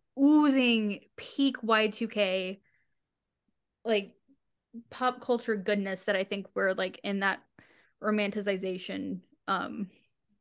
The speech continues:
in this, in this era. So, yeah, I'm so glad I got to bring up Josie and the Pussycats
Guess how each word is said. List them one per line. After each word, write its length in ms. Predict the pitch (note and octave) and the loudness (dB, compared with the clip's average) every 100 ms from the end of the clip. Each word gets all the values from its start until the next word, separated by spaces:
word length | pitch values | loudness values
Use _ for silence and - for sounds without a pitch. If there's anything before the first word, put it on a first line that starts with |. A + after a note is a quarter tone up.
| - | -12
in 120 | G#3 | -8
this, 400 | G3+ - - - - | -8 -10 -18 -18 -12
in 100 | F#3+ | -10
this 200 | G3 - | -10 -8
era. 300 | - - G3+ _ _ _ _ _ | -8 -8 -12 _ _ _ _ _
So, 520 | - G#3 G3+ G3 F#3 - | -2 2 4 2 -4 -10
yeah, 200 | - - G3+ - - | -6 -6 -6 -6 2
I'm 160 | A#3 A#3 | 4 4
so 340 | - B3+ B3 | 6 8 10
glad 340 | A#3+ G#3 G3 | 10 8 6
I 160 | - G3+ | 2 0
got 240 | G#3 G3 - | 2 0 -2
to 180 | A3+ | -8
bring 200 | G3+ G3+ | -4 -2
up 120 | G3 G3 | -2 -2
Josie 220 | G3 G3+ | 0 0
and 80 | G3+ | 0
the 40 | |
Pussycats 580 | F#3+ F#3+ G3 F#3 - | -4 -6 -4 -4 -4